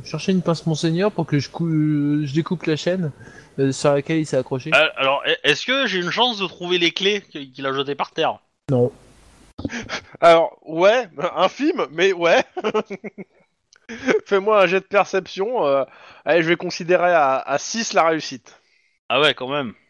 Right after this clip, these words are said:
Speaker 3: Bah ouais, des clés dans le noir balancées au par-, du, du dessus du, du truc alors que tu regardais
Speaker 2: Ah, ça
Speaker 3: pas par
Speaker 2: fait,
Speaker 3: là.
Speaker 2: ça, ça fait du bruit.
Speaker 1: Bah, bah,
Speaker 3: T'as,
Speaker 1: Je
Speaker 3: dans un thé-
Speaker 1: Moi, on est d'accord que j'ai, que j'ai regardé, que j'ai regardé, euh,
Speaker 3: Ouais.
Speaker 1: où ça tombait, donc,
Speaker 3: Ah ouais,
Speaker 1: euh,
Speaker 3: ça,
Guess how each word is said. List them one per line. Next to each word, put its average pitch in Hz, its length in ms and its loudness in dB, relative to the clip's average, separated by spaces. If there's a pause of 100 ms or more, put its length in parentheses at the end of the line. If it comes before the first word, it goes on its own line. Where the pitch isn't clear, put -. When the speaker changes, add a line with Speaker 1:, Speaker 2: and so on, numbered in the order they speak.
(160)
Speaker 3:
Bah 175 300 4
ouais, 175 400 0
des 175 160 -2
clés 220 180 -2
dans 202 160 4
le 214 60 -4
noir 226 240 2
balancées 190 420 0
au 185 120 -2
par-, 165 200 -2
du, 165 160 -12
du 160 380 -12
dessus 160 260 -10
du, 160 240 -4
du 170 120 -6
truc 214 220 -4
alors 160 180 4
que - 40 -20
tu 156 80 -8
regardais 151 220 0
Speaker 2:
Ah, 147 40 -2
ça 147 120 2
Speaker 3:
pas 127 60 0
par 147 100 2
Speaker 2:
fait, 151 60 -2
Speaker 3:
là. 208 80 4
Speaker 2:
ça, 151 240 2
ça 131 200 -4
fait 120 160 -8
du 123 160 -10
bruit. 220 480 2
Speaker 1:
Bah, 165 180 0 (340)
bah, 175 220 4 (260)
Speaker 3:
T'as, 170 140 4
Speaker 1:
Je 170 60 -6
Speaker 3:
dans 160 140 2
un 175 80 6
thé- 180 160 2 (680)
Speaker 1:
Moi, 233 220 4
on 196 100 -4
est 165 80 -4
d'accord 165 320 -6
que 185 100 -4
j'ai, 143 340 -4
que 156 120 -4
j'ai 139 100 -4
regardé, 143 540 -2
que - 120 -6
j'ai 139 140 -4
regardé, 135 440 -2
euh, 131 120 -2
Speaker 3:
Ouais. 202 220 6 (380)
Speaker 1:
où 123 80 -8
ça 143 120 -2
tombait, 220 420 0
donc, 123 140 -12
Speaker 3:
Ah 196 120 6
ouais, 147 100 2
Speaker 1:
euh, 196 60 2
Speaker 3:
ça, 120 160 -6